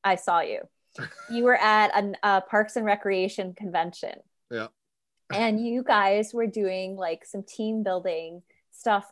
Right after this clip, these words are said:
Speaker 1: out in, like, I think we're at, there was an exhibition and you guys were out in the hallway. And I remember walking by and I remember thinking, "I'm gonna be friends with those people.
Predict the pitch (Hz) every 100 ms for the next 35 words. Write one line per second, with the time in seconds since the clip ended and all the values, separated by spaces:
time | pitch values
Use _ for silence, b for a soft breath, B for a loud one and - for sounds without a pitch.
0 | - 190 185 - 202 190 185 185 - -
1 | 220 302 349 330 240 226 214 214 202 202
2 | - 190 196 190 208 196 185 180 190 196
3 | 202 214 185 180 156 190 185 180 165 156
4 | _ _ _ _ - 208 208 233 311 269
5 | 175 170 214 180 165 170 175 180 175 -
6 | 180 180 175 175 _ _ _ _ - 170
7 | 202 190 185 185 175 - 180 156 - 190
8 | 185 165 165